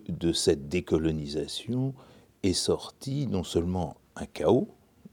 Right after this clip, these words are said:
qui, euh, caractérise les sociétés et les systèmes politiques décolonisés, mais même un déplacement du champ de bataille du monde qui, pour la première fois, a quitté l'Europe et, euh, est venu s'installer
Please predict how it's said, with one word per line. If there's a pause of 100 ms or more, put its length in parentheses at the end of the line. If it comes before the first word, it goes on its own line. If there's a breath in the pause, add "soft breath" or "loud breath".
(200)
qui,
euh,
caractérise
les
sociétés (340 soft breath)
et
les
systèmes
politiques (220)
décolonisés, (400 soft breath)
mais
même (320)
un
déplacement
du
champ
de
bataille
du
monde
qui,
pour
la
première
fois,
a
quitté
l'Europe (720 loud breath)
et,
euh,
est
venu
s'installer